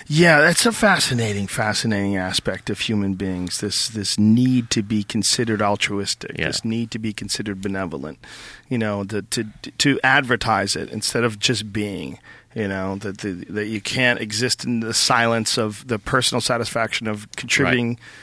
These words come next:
Speaker 1: and giving, giving out love and, and generosity, that you have to be rewarded for it.
Speaker 2: Well, I, I have a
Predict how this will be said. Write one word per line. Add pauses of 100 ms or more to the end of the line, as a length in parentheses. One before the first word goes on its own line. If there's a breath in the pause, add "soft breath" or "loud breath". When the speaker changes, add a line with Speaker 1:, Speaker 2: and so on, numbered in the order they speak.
(120 loud breath)
Speaker 1:
and
giving,
giving
out
love
and,
and (260)
generosity,
that
you
have
to
be
rewarded
for
it.
Speaker 2:
Well,
I,
I
have
a